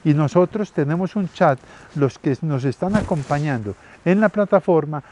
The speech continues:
donde en el chat nos ponen las fotos de las plantas de dendrobium que tienen en sus colecciones, y nosotros buscamos, eh, y les damos el nombre científico de cada uno de ellos para que sepamos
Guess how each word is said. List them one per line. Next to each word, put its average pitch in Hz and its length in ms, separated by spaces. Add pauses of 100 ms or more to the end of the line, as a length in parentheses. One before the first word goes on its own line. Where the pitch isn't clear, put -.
(180)
donde 175 480
en 175 100
el 165 240
chat 196 240
nos 202 200
ponen 208 380
las 143 180
fotos 196 520
de 165 100
las 139 220
plantas 185 440
de 170 100
dendrobium 165 500 (340)
que 147 160
tienen 190 580
en 196 200
sus - 240
colecciones, 151 640 (340)
y 160 120
nosotros 160 600 (220)
buscamos, 143 960 (420)
eh, 147 340
y 160 140
les 135 300
damos 175 340
el 147 160
nombre 170 320
científico 143 800
de 120 80
cada 165 280
uno 190 200
de 156 100
ellos 156 200 (340)
para 180 240
que 196 200
sepamos 170 760